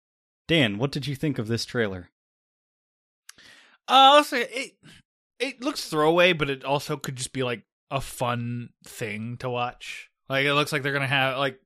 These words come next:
Speaker 2: it's crazy
Speaker 1: Yeah.
Speaker 2: space stuff happening. And the effects aren't
Speaker 1: Yeah, it looks
Speaker 2: bad
Speaker 1: like a
Speaker 2: either.
Speaker 1: romp. It's kinda like, uh, I guess in the vein of Cowboy Bebop, maybe.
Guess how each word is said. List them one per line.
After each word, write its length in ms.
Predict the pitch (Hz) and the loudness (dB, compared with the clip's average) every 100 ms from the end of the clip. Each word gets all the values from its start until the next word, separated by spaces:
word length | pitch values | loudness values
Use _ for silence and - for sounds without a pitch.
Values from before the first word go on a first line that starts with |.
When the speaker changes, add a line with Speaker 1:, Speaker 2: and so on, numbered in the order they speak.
| _ | _
Speaker 2:
it's 420 | 175 170 - - - - _ | -10 -10 -12 -16 -18 -20 _
crazy 320 | 220 214 208 | 0 2 2
Speaker 1:
Yeah. 60 | 196 | 0
Speaker 2:
space 360 | - 180 170 - | 0 4 4 4
stuff 220 | 151 131 | -2 0
happening. 480 | 131 110 95 90 98 - _ | -2 -4 -10 -16 -18 -20 _
And 120 | 156 | -4
the 60 | 240 | -2
effects 340 | 294 392 392 262 | 2 2 2 4
aren't 100 | 269 | 4
Speaker 1:
Yeah, 40 | |
it 40 | |
looks 180 | 277 294 | 6 4
Speaker 2:
bad 60 | 311 | 4
Speaker 1:
like 120 | 294 | 4
a 40 | 226 | 4
Speaker 2:
either. 80 | |
Speaker 1:
romp. 440 | 139 131 127 117 127 | 4 6 6 4 0
It's 180 | 117 - | 0 0
kinda 300 | 147 135 127 | 0 2 2
like, 300 | 123 117 123 | 2 0 0
uh, 340 | 113 107 104 - _ - | 0 0 -2 -8 _ -10
I 100 | 117 | -2
guess 260 | 120 117 139 | 2 2 2
in 100 | 117 | 0
the 80 | |
vein 280 | 107 113 113 | 0 -2 -2
of 180 | 104 104 - _ | -6 -10 -20 _
Cowboy 360 | - 110 113 113 | -2 -2 0 -2
Bebop, 440 | 107 110 110 110 | -2 -2 -2 -2
maybe. 420 | 120 113 113 113 | -2 -4 -4 -8